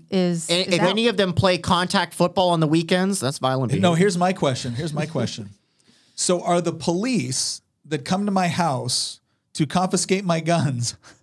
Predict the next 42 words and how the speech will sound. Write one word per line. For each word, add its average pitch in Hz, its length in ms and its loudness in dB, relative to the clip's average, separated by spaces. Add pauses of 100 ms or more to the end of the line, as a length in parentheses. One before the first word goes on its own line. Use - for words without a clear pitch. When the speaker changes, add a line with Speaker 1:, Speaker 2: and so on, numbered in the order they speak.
(300)
Speaker 3:
<laughs> - 560 -20
if 139 160 -4
they 185 120 4
use 190 280 4
violence 180 380 2
in 175 80 2
order 165 160 2
to 147 60 -4
confiscate 175 460 0
my 139 140 0
guns, 135 260 0
are 135 80 2
they 147 140 -2
now 147 220 0
barred 139 360 0
from 143 120 -4
being 135 200 0
police 120 320 -2
officers? - 520 -12
Speaker 1:
Yes, - 400 -4 (400)
they 135 80 0
Speaker 3:
Because 175 140 4
Speaker 1:
are. 165 40 2
Speaker 3:
that's 175 220 2
exhibiting 160 420 2
violent 139 360 0
Speaker 1:
According 185 280 4
Speaker 3:
behavior. 196 60 4
Speaker 1:
to 190 60 4
Michael 185 260 2
Moore. 170 140 4
Speaker 2:
I, 156 180 0 (260)
I, 165 220 2
I'll 175 160 4
be 156 160 2
honest. 156 360 2
Speaker 1:
Uh, 247 220 2
also, 277 560 2
words 254 420 2
can 220 200 2
be 214 100 4
violence 202 580 2